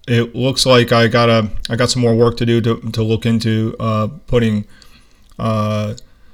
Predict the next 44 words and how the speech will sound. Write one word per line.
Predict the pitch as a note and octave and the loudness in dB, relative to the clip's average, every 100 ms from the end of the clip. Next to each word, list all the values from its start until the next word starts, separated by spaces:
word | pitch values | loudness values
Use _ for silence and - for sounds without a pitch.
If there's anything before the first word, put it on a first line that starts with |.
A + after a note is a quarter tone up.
| - _ A#2+ | -20 _ -2
videos | A2+ A2+ A2 G#2 | 0 2 2 2
up | A2 - | 0 0
on | A2+ G#2+ G#2 G#2+ | 0 2 0 -2
the | A2 | -2
One | A2+ A2+ | 0 0
Great | A2 - | 0 0
Work | A#2 A#2+ | -2 0
Network. | A2+ A2+ A2+ | -2 0 0
So | - A2+ G#2+ G2+ - - - - - - - _ _ - | 0 0 0 -4 -10 -12 -12 -18 -20 -20 -20 _ _ -12
I'm | - C3 B2+ | -2 0 2
getting | B2+ B2+ B2+ | 0 2 4
acclimated | B2 B2 B2 A#2+ G#2+ | 2 2 2 2 2
to | A#2 | 0
that, | A#2+ A#2+ | 0 0
but | A#2 A2+ | 0 2
I | A2+ | 2
suggest | - B2 A#2 - | 0 2 2 2
anyone | A#2 A#2 A#2 | 0 0 2
out | A2+ | 0
there | A#2 A2+ | 0 2
listening, | A#2 A2+ A#2+ A#2 A2+ | 2 2 0 0 2
go | A#2 | 0
check | A2 A#2 A#2 | 2 0 2
out | A2 | 0
the | A2+ | 0
One | A#2 A2+ | 0 2
Great | A#2 A#2 | 2 2
Work | A#2 G#2+ | 0 0
Network | B2 B2 A#2+ | -2 0 0
and | A2+ A2+ | 0 -2
support | A2+ - B2+ B2+ | 2 2 2 0
those | A2+ | 0
content | - A#2+ A2+ A2 | 0 -2 -2 -2
creators. | A2+ A2+ A#2 A2+ - - - - - - - - | 0 2 2 2 0 -8 -16 -20 -20 -20 -20 -14
Um, | G#2 G#2 G#2 G#2 G2+ G2 G2+ D#3 C#3+ | -10 -6 -4 -2 -2 -2 -4 -8 -8
check | - A2 | -4 -2
them | A#2+ A2+ | -2 -2
out, | A2+ - | -2 -2
man. | A2 G#2 | -2 -2
There, | G#2+ | -2
there's | A2 G#2+ | -2 -2
some | A2+ G#2+ | -2 -2
good | A2 | -2
stuff | - A#2+ A2 | -2 -2 -2